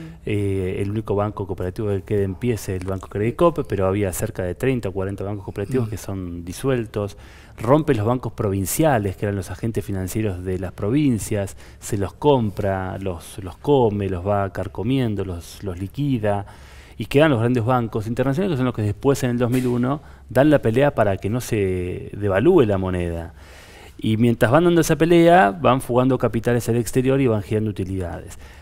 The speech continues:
Speaker 1: Hay que recordar que esos bancos, un, un tema que se decía mucho en el dos mil uno era que los bancos internacionales daban más seguridad a la Argentina porque las casas matrices no iban a permitir que las,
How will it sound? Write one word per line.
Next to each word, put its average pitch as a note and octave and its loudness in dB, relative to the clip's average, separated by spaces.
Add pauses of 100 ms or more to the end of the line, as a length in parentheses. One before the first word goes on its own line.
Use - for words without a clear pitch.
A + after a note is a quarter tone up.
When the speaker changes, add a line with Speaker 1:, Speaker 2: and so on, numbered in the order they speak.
(460)
Speaker 1:
Hay D#3+ 6
que F#3 6
recordar E3 6
que C#3+ 6
esos C#3+ 2
bancos, C#3+ 2
un, C3 2
un C#3 2
tema E3 2
que C3 -2
se B2 0
decía C#3+ 4
mucho D3+ 0
en D3+ 2
el D3 2
dos D3 2
mil D#3 4
uno C#3+ 4
era B2+ 0
que B2 -2
los B2 0
bancos E3 0
internacionales C#3+ 0 (260)
daban C#3 6
más C#3+ 2
seguridad C3 4
a B2 4
la A#2+ 4
Argentina C3 0
porque A2+ -2
las G#2 -4
casas C#3 -2
matrices C#3 0
no A2 0
iban A#2+ 2
a A#2+ -2
permitir C#3 0
que A#2+ 2 (720)
las, G2+ 0